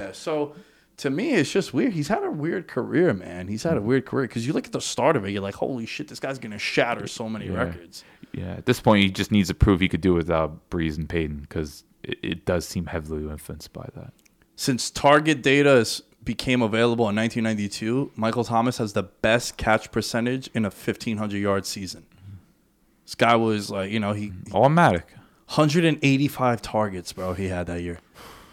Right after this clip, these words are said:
Speaker 1: What did Drew Brees throw the ball? Five hundred times? Like, that's
Speaker 2: Yeah.
Speaker 1: insane.
Speaker 2: Yeah.
Speaker 1: Uh, like, I gotta look that up right
Speaker 2: I
Speaker 1: now.
Speaker 2: mean, they based offense around him and Kamara. Th-, they're like a
Speaker 1: Drew
Speaker 2: two-head
Speaker 1: Brees,
Speaker 2: monster.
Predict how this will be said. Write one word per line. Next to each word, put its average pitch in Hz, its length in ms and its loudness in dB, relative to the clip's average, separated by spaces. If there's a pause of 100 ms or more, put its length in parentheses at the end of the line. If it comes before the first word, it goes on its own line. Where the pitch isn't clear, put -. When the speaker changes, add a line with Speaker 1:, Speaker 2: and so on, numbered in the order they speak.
(440)
Speaker 1:
What 147 160 4
did 156 120 4
Drew 160 160 2
Brees 151 280 2
throw 156 100 4
the 147 100 2
ball? 123 200 2
Five 113 300 2
hundred 147 400 -4
times? 156 380 -2
Like, 131 160 0
that's 135 240 -4
Speaker 2:
Yeah. - 60 -2
Speaker 1:
insane. 214 880 -2
Speaker 2:
Yeah. - 160 -12 (760)
Speaker 1:
Uh, 131 160 2
like, 127 180 2
I 135 120 8
gotta 147 160 10
look 131 140 4
that 110 140 6
up 95 140 2
right 90 100 -4
Speaker 2:
I 98 60 2
Speaker 1:
now. 104 60 4
Speaker 2:
mean, 123 140 4
they 131 120 8
based 110 380 2
offense 101 380 4
around 87 180 2
him 98 160 2
and 92 60 -6
Kamara. 85 540 -2
Th-, - 160 -10
they're 85 200 -6
like 85 120 -6
a 98 40 -10
Speaker 1:
Drew - 280 -4
Speaker 2:
two-head 123 140 -2
Speaker 1:
Brees, 110 160 0
Speaker 2:
monster. 104 260 -6